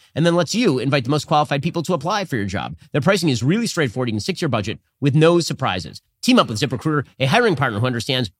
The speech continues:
what you need most. Four out of five employers who post on ZipRecruiter get a quality candidate within the very first day. Just go to this exclusive web address to try ZipRecruiter for free.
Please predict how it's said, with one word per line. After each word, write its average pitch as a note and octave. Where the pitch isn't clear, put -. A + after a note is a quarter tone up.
what A2+
you C#3+
need C3+
most. G#2
Four C3
out C3
of B2
five C3+
employers D#3+
who B2
post G#3+
on E3+
ZipRecruiter C3+
get A2+
a G2
quality D#3
candidate C3
within G#2
the G#2
very G#2+
first G2+
day. D3+
Just -
go F#3+
to C3+
this C#3+
exclusive D#3
web B2
address C3+
to -
try F2+
ZipRecruiter F3
for E3
free. F#3